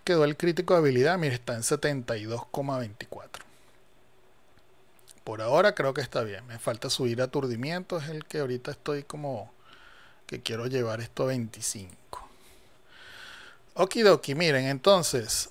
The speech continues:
vamos a, eh, ¿para dónde nos vamos?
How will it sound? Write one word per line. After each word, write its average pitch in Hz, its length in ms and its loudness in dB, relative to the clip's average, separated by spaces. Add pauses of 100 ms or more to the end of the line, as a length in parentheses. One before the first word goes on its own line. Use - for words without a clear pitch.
vamos 147 640 4
a, 180 720 8
eh, 131 500 2 (2000)
¿para 131 120 4
dónde 143 180 4
nos 147 160 4
vamos? - 880 0